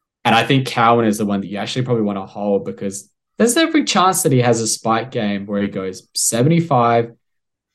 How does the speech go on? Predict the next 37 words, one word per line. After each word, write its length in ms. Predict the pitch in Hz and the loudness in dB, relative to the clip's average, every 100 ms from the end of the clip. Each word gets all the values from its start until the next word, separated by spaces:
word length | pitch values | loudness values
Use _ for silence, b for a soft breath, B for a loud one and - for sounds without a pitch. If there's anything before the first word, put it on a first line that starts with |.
| - | -12
his 120 | - | -10
cash 320 | - 139 135 | -2 0 2
generation 500 | 147 127 117 113 110 | 4 4 2 0 0
bumps 240 | 107 107 | 0 -2
for 40 | 104 | -2
the 80 | 101 | -6
next 200 | 101 - | -6 -6
two 180 | 104 | -8
weeks, 260 | 95 95 92 | -8 -10 -12
and 80 | 95 | -14
then 80 | 92 | -14
you 80 | |
can 160 | 85 - | -12 -10
move 160 | 82 85 | -10 -10
him 120 | 85 | -10
on 100 | 82 | -12
at 100 | 76 | -12
that 220 | 73 65 | -14 -16
point. 300 | _ - - _ _ _ _ _ _ _ | _ -20 -20 _ _ _ _ _ _ _
It's, 220 | - - - | -10 -2 0
it's, 140 | 117 | 0
it's 180 | - 131 | 0 2
a 60 | 160 | 4
really 300 | 170 185 185 | 6 6 4
tricky 320 | - 135 147 | 2 0 2
one, 300 | 131 123 113 | 4 2 2
but 140 | 120 | -2
I 180 | - 110 | 0 0
would 140 | 110 | -2
probably 260 | 110 127 143 | -4 -2 0
try 220 | 139 151 | 0 -2
and 100 | 117 | -2
move 220 | 101 101 98 | -2 -4 -6
one 140 | 101 | -8
of 100 | 98 | -8
those 320 | 98 104 113 | -4 -4 -4
two. 400 | - 165 208 214 | -4 -4 -2 -6